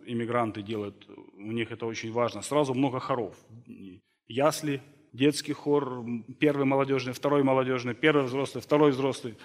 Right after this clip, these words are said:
Столько, ну, когда две тысячи. И кажется, что служение, служение живёт, вообще жизнь кипит. Одна только незадача.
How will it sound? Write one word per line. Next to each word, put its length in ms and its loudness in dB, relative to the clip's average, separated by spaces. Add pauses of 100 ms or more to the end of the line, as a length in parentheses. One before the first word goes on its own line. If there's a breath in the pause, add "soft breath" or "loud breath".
(140 loud breath)
Столько, 380 2
ну, 120 6
когда 320 4
две 160 4
тысячи. 320 -4
И 340 0
кажется, 400 2
что 200 -4
служение, 680 4 (440 loud breath)
служение 540 8
живёт, 460 6
вообще 440 2
жизнь 300 0
кипит. 360 -2
Одна 240 4
только 260 0
незадача. 580 2